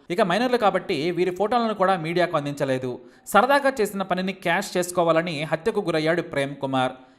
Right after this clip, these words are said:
ఇక చదువుకునే తెలివైన అమ్మాయిలు శృంగారంలోని మధ్యాహ్నం ఎంజాయ్ చేస్తూ తెలివి లేకుండా తప్పుడు పని చేసి జైలుకి వెళ్లారు. వీరి కోసం అశోక్ హత్య కేసులో ఇరుక్కున్నాడు. ఇలా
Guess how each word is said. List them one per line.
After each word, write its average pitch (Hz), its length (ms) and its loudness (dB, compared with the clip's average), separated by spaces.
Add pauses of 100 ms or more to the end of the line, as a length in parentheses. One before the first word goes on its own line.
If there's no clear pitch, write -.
ఇక 156 100 -2
చదువుకునే 233 600 -2
తెలివైన 214 440 0
అమ్మాయిలు 165 500 0
శృంగారంలోని 208 720 0
మధ్యాహ్నం 151 480 -2
ఎంజాయ్ 147 360 -2
చేస్తూ 139 320 -4
తెలివి 202 440 -4
లేకుండా 180 480 2 (100)
తప్పుడు 190 240 0
పని 170 280 -2
చేసి 202 180 -4
జైలుకి 151 400 -2
వెళ్లారు. 123 480 0 (420)
వీరి 285 160 2
కోసం 233 360 0 (120)
అశోక్ 160 520 2
హత్య 156 200 -2
కేసులో 196 300 0
ఇరుక్కున్నాడు. 165 800 0 (300)
ఇలా 269 240 4